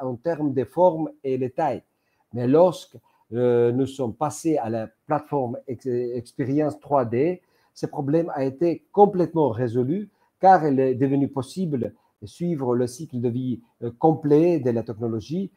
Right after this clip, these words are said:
des esquisses et des, euh, dessins de travail de production. Actuellement, la plateforme Expérience trois D a un seul outil qui permet une telle approche. Le système de transport des U S T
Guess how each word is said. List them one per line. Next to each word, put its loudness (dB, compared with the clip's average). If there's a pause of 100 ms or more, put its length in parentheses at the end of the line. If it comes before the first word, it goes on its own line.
(200)
des -2
esquisses -4
et 0
des, -2
euh, -2
dessins -2
de -6
travail -2 (460)
de -6
production. -6
Actuellement, 4
la 2
plateforme -2
Expérience -6
trois 0
D 0 (280)
a -8
un 0
seul 2
outil -4 (360)
qui -6
permet 4 (140)
une 2 (160)
telle 2
approche. -4 (1500)
Le 2
système 0
de 2
transport -2
des -2
U 2
S -2
T -4